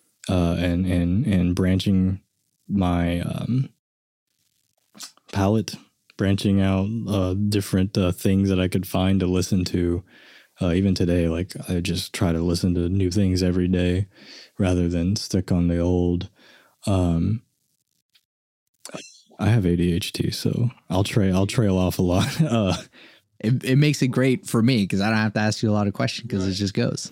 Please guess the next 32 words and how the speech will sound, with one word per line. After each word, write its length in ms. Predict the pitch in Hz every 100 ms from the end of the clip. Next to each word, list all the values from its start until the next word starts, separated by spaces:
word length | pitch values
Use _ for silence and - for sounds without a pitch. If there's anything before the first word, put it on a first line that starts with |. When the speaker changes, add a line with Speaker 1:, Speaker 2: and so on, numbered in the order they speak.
| -
Speaker 1:
No, 420 | 135 123 113 107
the, 500 | 113 123 113 113 - -
it's 160 | 127
easy 260 | 147 170 139
to, 220 | 117 117
the, 360 | 120 131 113 101
it's 140 | 107
good 220 | 113 135
when 100 | 147
I 60 | 123
ramble, 460 | 101 104 123 143 147
but 180 | 120 104
then 160 | 110
I'll 240 | 110 101 95
be 160 | 98
like, 220 | 95 90
"What 140 | 101 117
was 120 | 147
I 80 | 151
talking 400 | 147 147 147 151
about?" 280 | 151 143 147
And 140 | 104
I 80 | 101
just 200 | 110 107
hit 180 | 107 -
that 200 | 95 87
wall. 280 | 92 87 87
What 140 | 110
was 180 | 113 98
I 120 | 87
talking 420 | 92 101 - -
about? 280 | - 98 98